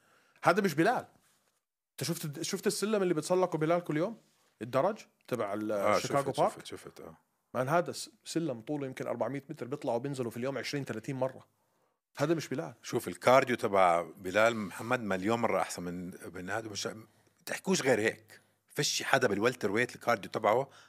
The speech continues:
Speaker 2: أحسن من بلال محمد.
Speaker 1: أبداً.
Speaker 2: انتهينا. نقطة وسطر جديد. انتهينا. تحطلوش هلا بالكومنتات إنه لا أنا، انتهينا.
Speaker 1: شوف،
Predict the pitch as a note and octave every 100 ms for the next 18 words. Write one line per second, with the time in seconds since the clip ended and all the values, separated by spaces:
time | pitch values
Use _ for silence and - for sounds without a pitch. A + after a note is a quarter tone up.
0 | - - - F#2 E2 A#2 A#2 - D#2 C#2+
1 | - - - A2 G2+ F#2+ C#2 _ _ _
2 | _ A#2 F#2+ - - A#2 A#2+ G2+ - A#2
3 | A2 G#2 G2+ F2 F2 - - _ _ _
4 | A2 B2 C3 G3+ D3 - _ _ _ _
5 | _ _ _ _ _ _ _ _ _ _
6 | _ - - A2+ C3+ D3+ A#2 G#2+ E2+ -
7 | G2 F2+ G#2 F#2+ F#2+ B2+ C#3 A2+ B2+ A#2
8 | _ - _ _ - G2 - G2 A2 E2
9 | _ _ _ _ _ _ _ _ _ _
10 | _ _ _ - - - _ _ _ _
11 | _ _ _ _ _ _ _ _ _ _
12 | - - _ _ _ _ _ _ - -
13 | - _ _ - A3+ -